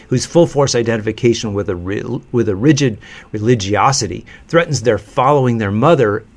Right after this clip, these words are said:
in making the bar a space of L G B T freedom. A space, by the way, that is echoed by the all L G, L G B T writers' room of this show. That season, though, also sees Mari leaving the vigilantes, who themselves get sidetracked and campaign against the transgender bar.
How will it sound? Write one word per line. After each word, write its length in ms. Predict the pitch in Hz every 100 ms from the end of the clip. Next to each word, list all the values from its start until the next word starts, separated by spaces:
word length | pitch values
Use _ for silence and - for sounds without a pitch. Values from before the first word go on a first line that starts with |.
| _
in 140 | 135 123
making 300 | 131 135 117
the 100 | 101
bar 300 | 127 120 110
a 40 |
space 440 | - 123 117 -
of 200 | 135 123
L 200 | 101 113
G 180 | 113 104
B 200 | 101 101
T 220 | 85 98
freedom. 480 | 85 - 127 110 82 - _ - -
A 60 | -
space, 300 | - 160 151
by 160 | 120
the 80 | 113
way, 160 | 110 107
that 120 | 104
is 160 | 98 -
echoed 280 | 135 135 110
by 140 | 107
the 160 | 104 107
all 300 | 135 131 131
L 160 | 123
G, 240 | 110 - -
L 140 | 131 135
G 160 | 113
B 220 | 104 110
T 240 | 107 - 104
writers' 480 | 98 147 165 113 92
room 200 | 98 98
of 120 | 87
this 120 | 98
show. 460 | - - 98 - - - - - - - - - -
That 180 | 170 185
season, 240 | 208 170
though, 140 | 156 143
also 240 | 156 175
sees 240 | 147 139 127
Mari 260 | 127 127
leaving 400 | 113 135 170 175
the 80 | 131
vigilantes, 880 | 123 120 117 110 120 - - - -
who 120 | 117
themselves 520 | 101 95 - 117 117
get 180 | - 101
sidetracked 720 | - 139 160 135 117 101 101
and 80 | 107
campaign 440 | 135 127 131 135
against 340 | 113 120 113 -
the 60 |
transgender 840 | 101 117 110 104 - 104 90 87 85
bar. 460 | 104 107 95 82